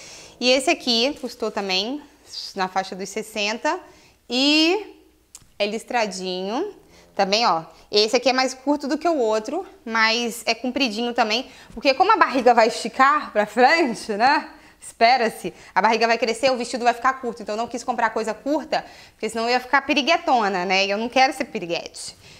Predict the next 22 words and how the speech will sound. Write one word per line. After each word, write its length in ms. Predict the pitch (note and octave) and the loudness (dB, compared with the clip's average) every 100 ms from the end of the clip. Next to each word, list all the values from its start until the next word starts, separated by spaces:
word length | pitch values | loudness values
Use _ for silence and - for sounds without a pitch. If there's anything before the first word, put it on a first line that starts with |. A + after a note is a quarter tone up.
| - | -8
Então 140 | G#3+ | 0
esse 160 | A3 A#3+ | 2 2
aqui 140 | C4 | 0
também 220 | B3+ B3+ | 0 0
ficou 220 | B3+ - D#4 | -2 2 2
lindo, 540 | C4+ A#3+ B3+ C#4 F4 | 2 0 0 -2 -2
e 80 | C4 | 0
eu 80 | A#3+ | 2
prefiro 320 | B3+ C4 C4+ | 2 0 0
vestido 340 | C4+ C#4 B3 | -2 -4 -6
de 100 | A#3+ | -6
manguinha 500 | B3 C4+ A#3+ G#3+ B3 | -6 -6 -6 -6 -6
do 100 | A#3 | -6
que 140 | G#3+ A3+ | -6 -6
de 100 | G#3 | -2
alça, 360 | F#3+ G#3 - - | -2 -2 -6 -20
porque 220 | G#3 - | -14 -6
eu 60 | G#3+ | -6
acho 200 | G#3 A3+ | -6 -8
meu 100 | G#3 | -6
braço 300 | F#3+ G3+ G3+ | -6 -6 -8
gordinho. 540 | A3+ G#3 - F3+ E3 | -8 -8 -10 -10 -10